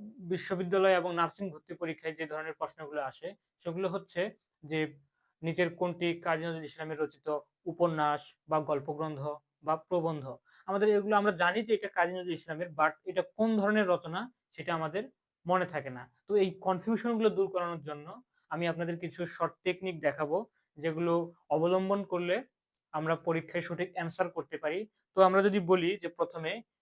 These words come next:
কাজী নজরুল ইসলামের, আহ, উপন্যাস নিয়ে কথা বলি, তো কাজী নজরুল ইসলামের, আহ, কয়েকটি উপন্যাস রয়েছে, আহ, যেমন, আহ, বাঁধনহারা,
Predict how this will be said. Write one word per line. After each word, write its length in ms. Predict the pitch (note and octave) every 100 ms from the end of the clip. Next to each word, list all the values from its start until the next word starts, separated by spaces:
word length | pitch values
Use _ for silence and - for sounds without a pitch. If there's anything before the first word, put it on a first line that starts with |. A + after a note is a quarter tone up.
| _
কাজী 240 | E3 E3
নজরুল 220 | F#3+ F#3+ F#3
ইসলামের, 520 | - F3 E3 F#3 B3+ _ _ -
আহ, 120 | D#3
উপন্যাস 580 | A3+ G#3 A#3 G#3 F#3 F3
নিয়ে 120 | E3 E3
কথা 200 | D3+ D#3
বলি, 360 | D3 D3 G#3 A3 _ -
তো 80 |
কাজী 260 | - E3+ E3+
নজরুল 220 | G3+ G#3
ইসলামের, 280 | F3+ G3+ G#3 G3+ - - F3
আহ, 180 | D#3+
কয়েকটি 320 | D#3+ F3+ E3+ G3+
উপন্যাস 480 | F3 F#3 F3+ E3+
রয়েছে, 420 | E3+ D#3+ - D#3+ D#3+ _ _
আহ, 80 | D#3
যেমন, 480 | D3 D#3 D#3 D#3 D#3 _ _
আহ, 120 | D3 D3
বাঁধনহারা, 840 | D3+ D#3+ F3 D3+ D#3+ D#3 D3+ D3